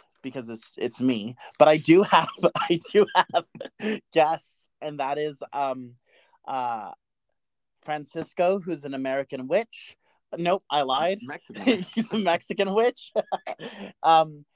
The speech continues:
Speaker 1: and then Michael McMillian, who is an actor, and you probably know him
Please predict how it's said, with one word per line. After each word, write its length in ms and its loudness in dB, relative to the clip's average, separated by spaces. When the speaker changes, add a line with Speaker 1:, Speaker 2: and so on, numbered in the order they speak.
Speaker 1:
and 160 -8
then 140 -4
Michael 320 -8
McMillian, 640 -4
who 140 -6
is 180 -6
an 140 -6
actor, 440 2
and 200 0
you 120 -6
probably 400 -6
know 260 -2
him 360 -10